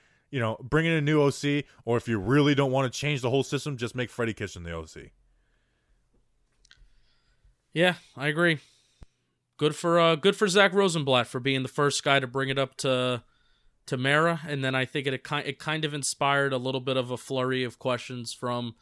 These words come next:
Speaker 2: some other people on the beat, um, even with Gettleman. So good for, uh, credit, credit Zach Rosenblatt, uh, fr-, friend of the program, 'cause they weren't
Speaker 1: Maybe
Speaker 2: asking about it, by the way.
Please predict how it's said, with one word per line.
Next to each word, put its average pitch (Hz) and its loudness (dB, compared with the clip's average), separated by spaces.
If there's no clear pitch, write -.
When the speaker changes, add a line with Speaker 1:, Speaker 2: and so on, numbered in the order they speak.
Speaker 2:
some 143 -4
other 170 4
people 170 -2
on 160 -2
the 143 -6
beat, 147 -4
um, 123 -6
even 139 -4
with 131 -6
Gettleman. 110 -4
So 107 -8
good 156 0
for, 170 -2
uh, 143 -4
credit, 196 2
credit 202 0
Zach 180 2
Rosenblatt, 123 -2
uh, 127 -6
fr-, - -10
friend 165 -4
of 165 -4
the 151 -8
program, 98 -8
'cause 156 0
they 175 6
weren't 214 6
Speaker 1:
Maybe 156 4
Speaker 2:
asking 170 4
about 104 -2
it, 95 -10
by 98 -4
the 95 -4
way. 85 -10